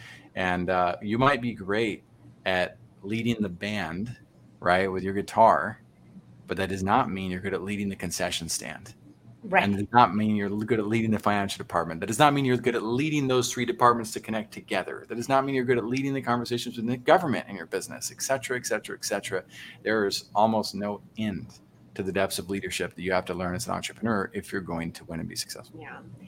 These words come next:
Speaker 2: I think one of the other things, too, that I feel like in the last year that has been coming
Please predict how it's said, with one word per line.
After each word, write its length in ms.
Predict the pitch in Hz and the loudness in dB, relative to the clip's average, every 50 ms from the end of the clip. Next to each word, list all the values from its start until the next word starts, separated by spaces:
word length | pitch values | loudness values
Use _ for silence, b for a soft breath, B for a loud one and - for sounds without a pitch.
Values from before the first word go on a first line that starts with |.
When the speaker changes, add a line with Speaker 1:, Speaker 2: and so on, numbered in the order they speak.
| B B B B B B B - | B B B B B B B -10
Speaker 2:
I 60 | 277 | 2
think 220 | 294 415 480 466 - | 4 4 4 6 6
one 140 | 302 311 311 | 4 6 6
of 60 | 311 | 6
the 100 | 285 - | 6 6
other 240 | 233 226 226 233 226 | 6 6 6 4 4
things, 340 | 220 226 220 220 208 - | 4 4 2 2 0 -2
too, 160 | - 220 208 202 | 0 2 4 6
that 220 | 208 196 190 190 | 6 6 6 6
I 40 | 196 | 6
feel 120 | 202 196 | 2 2
like 200 | 190 190 185 190 | 4 2 2 2
in 100 | 196 196 | 0 0
the 100 | 190 185 | 2 2
last 540 | 180 180 175 175 175 180 - - - - 175 | 4 6 6 6 6 4 2 -4 -8 -8 -4
year 440 | 175 175 175 175 175 175 175 175 165 | 0 2 4 4 4 4 4 2 0
that 120 | 170 170 | 0 -2
has 100 | 170 175 | -2 -2
been 260 | - 180 175 180 180 | -2 -2 -4 -4 -6
coming 560 | - - 185 180 175 175 170 170 170 175 175 | -6 -4 -4 -2 -2 -2 -4 -4 -4 -6 -10